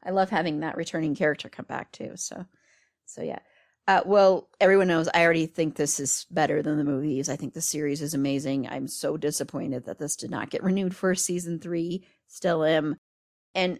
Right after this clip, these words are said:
what I really, really, really love about the series is i-, it's ten times more disturbing, I think, than the movies because you get to know the characters. I think that's what makes it more disturbing,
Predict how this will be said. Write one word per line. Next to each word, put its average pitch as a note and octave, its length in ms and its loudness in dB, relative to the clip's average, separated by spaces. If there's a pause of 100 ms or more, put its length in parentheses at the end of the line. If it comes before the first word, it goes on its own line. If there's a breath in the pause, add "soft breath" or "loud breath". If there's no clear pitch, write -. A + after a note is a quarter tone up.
what G#3 360 0
I A#3+ 80 6
really, A3 580 0
really, F#3+ 400 2
really F#3 460 0
love D3+ 340 2
about D#3 540 0 (120)
the E3 320 -2
series F3 880 -2
is E3 580 0 (840)
i-, - 120 2
it's - 160 0
ten C#4+ 220 4
times C4+ 260 6
more G#3 140 0
disturbing, D#3 560 0
I D#3 80 -4
think, - 500 -8
than E3 160 -4
the D#3+ 60 -2
movies D#3 640 -4
because F#3 340 -2
you F#3 80 -2
get F3 200 -2
to - 120 -2
know D#3 140 0
the D3+ 100 -4
characters. - 580 -8
I A2 60 0
think G3+ 200 -2
that's F#3 200 2
what D#3 80 2
makes D3+ 220 -2
it - 60 -6
more C#3+ 120 -4
disturbing, C#3 480 -8